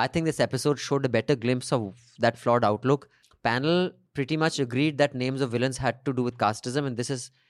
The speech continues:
especially glaring considering Abhinandan has a pop culture podcast. The weird names like Shakal were a temporary phase around seventies, eighties when villains were like comic book characters.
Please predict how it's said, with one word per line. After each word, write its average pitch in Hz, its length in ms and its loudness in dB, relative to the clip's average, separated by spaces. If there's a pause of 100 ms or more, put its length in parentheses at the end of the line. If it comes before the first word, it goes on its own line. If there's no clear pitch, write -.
(140)
especially 135 360 -2
glaring 120 340 0
considering 131 440 -4
Abhinandan 120 460 -2
has 113 100 0
a 127 40 -4
pop 113 280 0
culture 113 320 -2
podcast. 131 440 0 (320)
The 131 140 0
weird 170 380 4
names 156 160 2
like 160 240 2
Shakal 131 560 2
were 135 80 2
a 143 200 0
temporary 135 280 -2
phase 139 280 -6
around 135 220 -4
seventies, 123 500 -4 (100)
eighties 131 280 -2
when 123 140 -2
villains 120 420 -2 (380)
were 127 120 2
like 127 200 0
comic 117 260 0
book 120 180 -4
characters. 131 640 2